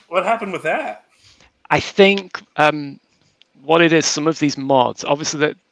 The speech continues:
Speaker 2: mods are made by different people,
Speaker 1: Right.
Speaker 2: and they have balancing, so they have stats. So say the hull is a thou-, rais-, rated a thousand, the shields are rated six hundred, and sometimes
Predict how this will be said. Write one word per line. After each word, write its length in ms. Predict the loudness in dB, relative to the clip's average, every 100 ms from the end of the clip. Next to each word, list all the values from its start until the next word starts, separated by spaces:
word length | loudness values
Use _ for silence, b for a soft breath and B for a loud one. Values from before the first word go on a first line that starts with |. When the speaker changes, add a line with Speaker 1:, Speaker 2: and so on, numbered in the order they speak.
| _ -8
Speaker 2:
mods 340 | 0 0 0
are 40 | -2
made 220 | -2 0
by 120 | -4
different 320 | -6 -12 -14
people, 440 | -12 -12 -12 -16 -16 _ -8
Speaker 1:
Right. 220 | -2 0 0
Speaker 2:
and 160 | -4
they 180 | -2 0
have 180 | 2 2
balancing, 580 | 2 0 0 -4 -6 -8 -20 _
so 120 | -6 -4
they 80 | -2
have 140 | -2
stats. 680 | -4 0 0 0 -6 -14 -14
So 280 | -10 -6 -4
say 200 | -2 -2
the 100 | -4
hull 220 | -4 -4
is 100 | -2
a 40 | -4
thou-, 280 | 0 0 0
rais-, 240 | -2 -2 -4 -2
rated 280 | -2 -4 -10
a 40 |
thousand, 540 | -6 -4 -4 -10 -14
the 100 | -10
shields 380 | -8 -6 -8 -10
are 60 | -8
rated 400 | -8 -8 -12 -12
six 280 | -12 -12 -12
hundred, 460 | -12 -12 -12 -14 -18 B B
and 100 | -8 -4
sometimes 760 | -2 -4 -2 0 -2 -6 -16